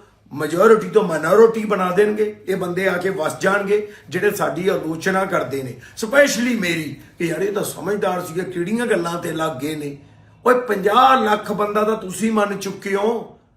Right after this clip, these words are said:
ਸਾਡੀ ਆਲੋਚਨਾ ਵਾਲੇ ਚਾਲੀ ਲੱਖ ਕਹਿ ਚੁੱਕੇ ਨੇ। ਪੰਜਾਹ ਲੱਖ ਬੰਦਾ, ਤਿੰਨ ਕਰੋੜ ਦੇ ਵਿੱਚ ਬਾਹਰਲਾ ਆ ਜੇ, ਇੰਨਾ ਕੁ ਸੂਬਾ ਹੈ ਤੇ ਤਿੰਨ ਕਰੋੜ ਪਾਪੂਲੇਸ਼ਨ ਆ। ਅੱਗੇ ਜੀ ਆਪਣੇ ਵੀ ਬਾਹਰ ਗਏ ਆ ਸਾਰੇ।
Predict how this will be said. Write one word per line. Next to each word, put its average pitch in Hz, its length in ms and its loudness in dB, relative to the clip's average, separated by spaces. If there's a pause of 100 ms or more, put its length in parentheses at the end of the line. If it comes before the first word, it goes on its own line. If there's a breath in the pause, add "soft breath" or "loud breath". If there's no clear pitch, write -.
(100)
ਸਾਡੀ 202 340 4
ਆਲੋਚਨਾ 202 500 4
ਵਾਲੇ 226 280 6
ਚਾਲੀ 208 420 2
ਲੱਖ 196 340 -4
ਕਹਿ 208 200 0
ਚੁੱਕੇ 180 280 -8
ਨੇ। 208 120 -2
ਪੰਜਾਹ 220 460 0
ਲੱਖ 196 220 -4
ਬੰਦਾ, 165 480 -12 (320 loud breath)
ਤਿੰਨ 277 260 4
ਕਰੋੜ 277 400 2
ਦੇ 254 100 2
ਵਿੱਚ 240 260 2
ਬਾਹਰਲਾ 277 420 6
ਆ 175 200 6
ਜੇ, 165 180 -8 (1120)
ਇੰਨਾ 320 380 4
ਕੁ - 140 0
ਸੂਬਾ 220 380 0
ਹੈ - 420 -4 (680)
ਤੇ 262 100 0
ਤਿੰਨ 285 280 4
ਕਰੋੜ 302 320 0
ਪਾਪੂਲੇਸ਼ਨ 175 640 -2
ਆ। 185 120 -6
ਅੱਗੇ 208 140 -2
ਜੀ 294 120 -4
ਆਪਣੇ 208 480 2
ਵੀ 226 100 -2
ਬਾਹਰ 220 320 2
ਗਏ 202 260 2
ਆ 185 120 0 (480 soft breath)
ਸਾਰੇ। 185 1300 4